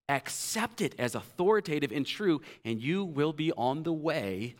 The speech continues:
of redemption. Well, in response to Adam's renewed faith, God renews his covenant with Adam and Eve. We see this in verse twenty-one. Look at verse twenty-one with me.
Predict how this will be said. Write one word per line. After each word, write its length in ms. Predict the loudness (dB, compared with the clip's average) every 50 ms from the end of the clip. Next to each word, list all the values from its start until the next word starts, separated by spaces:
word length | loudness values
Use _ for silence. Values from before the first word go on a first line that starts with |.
| -20 _ _ _ _
of 180 | -8 -6 -4 -6
redemption. 580 | -2 0 0 0 0 -2 -4 -8 -8 -10 -12 -16 _ _ _ _ _ _ _ _ _ _ _ _ _ _ _ _ _ _ _ _ _ _ _ _ _ _ _ _ _ _ _ _ _ _ 2
Well, 100 | 4 4
in 120 | 6 6
response 500 | 6 4 4 4 6 8 8 8 6 2
to 180 | 0 2 4 6
Adam's 500 | 8 8 8 8 6 4 2 -4 -6 -10 -14 -18 _ _
renewed 560 | 4 4 6 6 6 6 6 6 4 2 0 -2 -8 -18 -20 _
faith, 680 | -4 2 6 6 8 8 6 2 -2 -8 -14 -16 -20 -20 _ _ _ _ _ _ _ _ _ _ _ _ _ -4 4
God 320 | 8 10 10 10 10 8 6
renews 400 | 6 6 8 6 6 6 2 0
his 160 | -4 -6 -6
covenant 640 | -4 -4 -2 0 2 2 2 2 2 -2 -8 -16 -18 _ _ _ _ _ _
with 160 | 0 0 0 0
Adam 320 | 2 4 4 6 4 4 4
and 100 | 2 2
Eve. 320 | 2 2 2 2 2 0
We 80 | -2 -2
see 220 | -2 0 0 2
this 440 | 2 4 2 2 0 -4 -8 -12 -14 -18 _ _ _ _
in 120 | -2 2 4
verse 200 | 4 2 2 0
twenty-one. 540 | -2 2 4 4 6 6 6 6 6 6
Look 140 | 4 2 2
at 60 | 0
verse 140 | 0 -2 -2
twenty-one 440 | 0 0 2 4 6 6 6 4 4
with 160 | 2 0 -2
me. 140 | -4 -6 -6